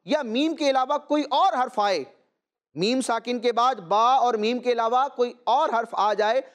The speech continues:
تو وہاں اظہار شفوی ہوگا، یعنی کہ میم ساکن میں غنہ اور ادغام نہیں کریں گے۔ ماشاءاللہ،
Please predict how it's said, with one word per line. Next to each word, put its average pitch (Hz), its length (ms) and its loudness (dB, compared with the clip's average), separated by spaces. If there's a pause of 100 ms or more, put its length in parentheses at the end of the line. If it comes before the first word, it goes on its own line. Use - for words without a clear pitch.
(140)
تو 202 100 0
وہاں 214 300 0
اظہار 190 440 0
شفوی 208 440 -4
ہوگا، 220 420 2 (240)
یعنی 214 240 -2
کہ 214 140 0
میم 202 320 -2
ساکن 208 400 -4
میں 208 180 0
غنہ 190 300 -2
اور 208 160 2
ادغام 190 560 0 (260)
نہیں 196 340 -2
کریں 190 320 -2
گے۔ 165 300 0
ماشاءاللہ، 170 580 -2